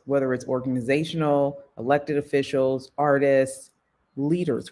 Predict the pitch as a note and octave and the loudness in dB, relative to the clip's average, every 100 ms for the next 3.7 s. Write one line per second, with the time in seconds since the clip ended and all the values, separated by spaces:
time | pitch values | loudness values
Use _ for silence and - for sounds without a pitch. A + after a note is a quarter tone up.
0 | - E3 C#4 A#3 A3 G3+ G3 F#3+ A2 - | -4 2 2 2 0 -2 -2 -2 -4 -4
1 | - F#3 A#3 A3+ F#3 F3+ E3+ E3+ E3 D3+ | 0 2 4 4 2 -2 -2 0 0 -2
2 | B2 - G3 G#3+ G3+ - - E3+ D3 E3 | -4 -2 0 0 -4 -8 -6 -4 -2 -2
3 | C4 E4 C3 B2 C3 - | 0 2 0 -2 -4 -8